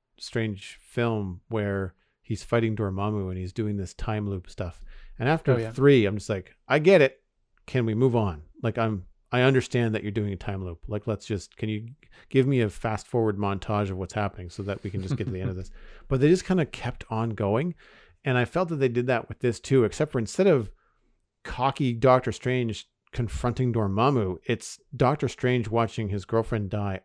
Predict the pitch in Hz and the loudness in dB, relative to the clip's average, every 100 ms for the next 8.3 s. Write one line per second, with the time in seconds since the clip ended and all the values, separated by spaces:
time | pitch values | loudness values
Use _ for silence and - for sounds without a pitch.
0 | - 110 101 95 - 98 104 90 90 101 | -4 -2 -2 -6 -10 -10 -8 -6 -8 -10
1 | 92 101 104 101 90 87 85 - 143 - | -8 -6 -4 -4 -6 -6 -8 -4 -4 -6
2 | 85 _ _ _ - 123 185 147 - 87 | -16 _ _ _ -6 -2 0 -2 -4 -10
3 | - - 143 - - 85 - 110 143 95 | -10 -6 -6 -4 -4 -6 -4 -4 -4 -4
4 | 80 78 - - 98 156 143 139 - 104 | -4 -8 -12 -10 -8 -8 -8 -8 -4 -6
5 | 82 - - _ _ _ - 117 113 113 | -6 -14 -20 _ _ _ -6 -2 -2 2
6 | 170 143 117 147 165 120 104 107 85 90 | 4 4 4 6 6 4 2 0 -2 -2
7 | 117 90 85 - _ _ _ _ _ _ | -2 -2 -6 -14 _ _ _ _ _ _
8 | - 123 | -8 -6